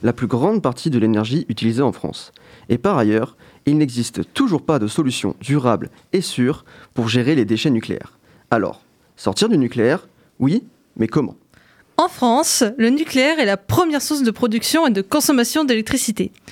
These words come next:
Speaker 2: Elle provient de cinquante-six réacteurs de différents niveaux de puissance constituant un parc réparti sur l'ensemble du territoire. L'Hexagone dispose du parc nucléaire le plus important du monde en proportion de sa population. Chaque année,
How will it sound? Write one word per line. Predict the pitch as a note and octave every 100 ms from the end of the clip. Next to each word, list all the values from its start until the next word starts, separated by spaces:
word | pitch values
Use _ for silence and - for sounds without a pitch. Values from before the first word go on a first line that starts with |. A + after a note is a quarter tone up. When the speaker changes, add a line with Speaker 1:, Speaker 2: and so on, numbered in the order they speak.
| - - -
Speaker 2:
Elle | A3
provient | - D4+ F#4
de | D#4+ A3+
cinquante-six | - F4 D4 A#3+ C#4+
réacteurs | A3 G3+ - D#4
de | A#3+
différents | G#3 D4+ D#4 E4 E4
niveaux | C#4 A#3 G#3+
de |
puissance | G#3 A#3+ - E4 D#4+ -
constituant | C#4 - C4 - C4+
un |
parc | G#3 G#3 -
réparti | C4+ A3 G#3+ D4 D4
sur | - G3+
l'ensemble | D4 - D#4+ C#4+
du | B3
territoire. | A#3+ G#3 F#3+ F#3 - - - - - -
L'Hexagone | C#4+ C4+ B3 A3+ D4+ F4 B3+
dispose | A3+ - C#4+ B3
du | G#3+
parc | A#3+ A#3
nucléaire | A#3 - B3+ D4+
le | B3+
plus | - A3+ A3 E4
important | F4 C#4+ C4+ - C#4+
du | A#3+
monde | B3 C#4+ D#4 B3 - -
en | A3+
proportion | C4+ B3+ C4 D4+
de | C#4
sa | G#3+
population. | G#3+ G#3 G3+ - F#3+ - - - - -
Chaque | F4+ F#4
année, | D4+ A#3 C4+